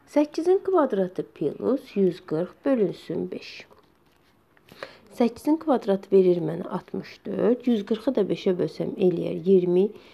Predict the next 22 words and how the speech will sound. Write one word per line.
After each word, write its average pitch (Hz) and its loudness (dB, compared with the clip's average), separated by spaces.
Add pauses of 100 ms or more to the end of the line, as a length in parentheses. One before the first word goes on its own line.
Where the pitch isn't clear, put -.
(260)
səkkiz. - -4
Toplasam 180 0
eləyər 170 -6
yetmiş 226 0 (180)
iki. - -14 (920)
Üçüncü, 208 0 (480)
üçün 202 4
kubu 262 2 (100)
plus 202 4
onun 170 0
kvadratı. - -6 (440)
Üçün 233 4
kubu 160 0 (120)
iyirmi 170 0
yeddi, 196 -4
onun 208 4
kvadratı 180 -10 (160)
yüz, 214 0
toplasaq 190 -4 (120)
yüz 185 -2
iyirmi 220 0 (380)
yeddi. - -8